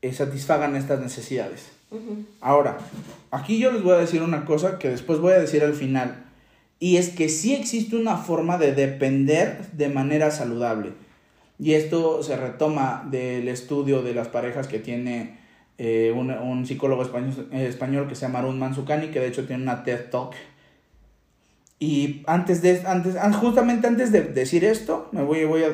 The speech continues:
Speaker 1: voy a desmenuzar todo lo demás, porque esto lo voy a decir al final, porque muchas personas dicen, "Ay, no,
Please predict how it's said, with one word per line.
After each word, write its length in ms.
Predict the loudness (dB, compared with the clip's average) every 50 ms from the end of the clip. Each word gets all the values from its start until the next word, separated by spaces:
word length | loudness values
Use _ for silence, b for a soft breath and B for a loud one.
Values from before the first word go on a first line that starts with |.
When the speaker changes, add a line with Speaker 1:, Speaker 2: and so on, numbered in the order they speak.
| 0 2
Speaker 1:
voy 200 | 2 4 4 4
a 360 | 4 4 2 0 0 -4 -10 -16 -20 -20 _ _ _ _ _ _ 0
desmenuzar 720 | 2 4 4 4 4 2 2 0 2 2 0 0 2 2
todo 120 | 2 2
lo 120 | 2 2 2
demás, 260 | 0 0 0 -2 -2
porque 260 | -4 -6 -4 -2 -2
esto 220 | -2 0 2 2 2
lo 100 | 4 4
voy 100 | 4 4
a 60 | 2
decir 240 | 2 0 0 0 0
al 100 | 0 0
final, 380 | -2 -2 0 2 2 0 -2 B B B B B B
porque 220 | -4 -4 -2 -2 0
muchas 300 | 0 2 2 0 0 0
personas 400 | 0 0 0 -2 -2 -4 -4 -4
dicen, 320 | -2 -2 0 0 0 0
"Ay, 240 | 0 0 2 2 2
no, 300 | 2 2 2 0 -2